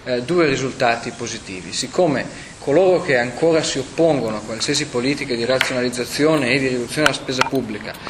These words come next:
sono o nel primo caso persone in buona fede, eh, che, eh, sono pertanto convinti che ci siano delle necessità in termini di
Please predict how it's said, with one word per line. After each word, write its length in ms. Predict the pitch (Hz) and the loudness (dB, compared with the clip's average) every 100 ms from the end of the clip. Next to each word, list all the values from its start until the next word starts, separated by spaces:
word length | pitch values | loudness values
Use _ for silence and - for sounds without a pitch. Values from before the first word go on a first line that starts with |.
| - | -10
sono 420 | - - 165 123 101 - | -2 2 4 4 0 4
o 260 | 196 240 | 4 4
nel 140 | 156 135 | 2 0
primo 280 | 151 139 139 | 0 -2 2
caso 420 | 165 127 - 98 - | 4 4 0 -4 -8
persone 440 | 123 - 151 147 | -6 -2 0 0
in 120 | 135 | -2
buona 240 | 123 131 127 | -2 -2 -2
fede, 500 | - 143 147 127 117 - - - - - | 2 2 2 0 -2 -6 -14 -14 -14 -10
eh, 280 | 123 113 110 | -2 0 0
che, 140 | - 123 135 | 2 2 2
eh, 300 | 123 107 95 - - - - - | 0 -6 -8 -12 -16 -18 -18 -12
sono 220 | 131 117 - - | -10 -10 -12 -10
pertanto 420 | 113 - 139 123 | -8 -2 0 0
convinti 640 | 123 117 110 151 151 127 | -4 -4 2 4 4 -2
che 80 | 110 | -6
ci 100 | 110 | -8
siano 300 | 110 131 123 | -4 -2 -2
delle 200 | 113 113 | -2 -2
necessità 580 | 113 113 117 117 113 151 | -2 -2 -2 -2 2 2
in 180 | 123 113 | 2 2
termini 480 | 120 120 120 113 110 | 2 2 2 0 0
di 220 | 107 | -2